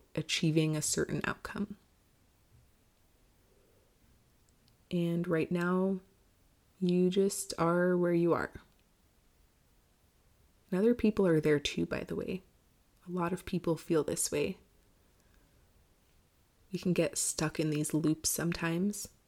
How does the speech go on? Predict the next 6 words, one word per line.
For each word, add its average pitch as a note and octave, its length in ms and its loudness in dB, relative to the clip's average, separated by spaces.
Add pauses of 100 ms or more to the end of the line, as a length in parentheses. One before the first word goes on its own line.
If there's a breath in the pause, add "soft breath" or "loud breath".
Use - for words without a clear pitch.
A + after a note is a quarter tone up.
(1900)
And D#3+ 560 -2 (600)
then G3 120 2
eventually D3+ 800 2
s-, - 160 -6 (100)
things D3+ 280 0
change - 500 -6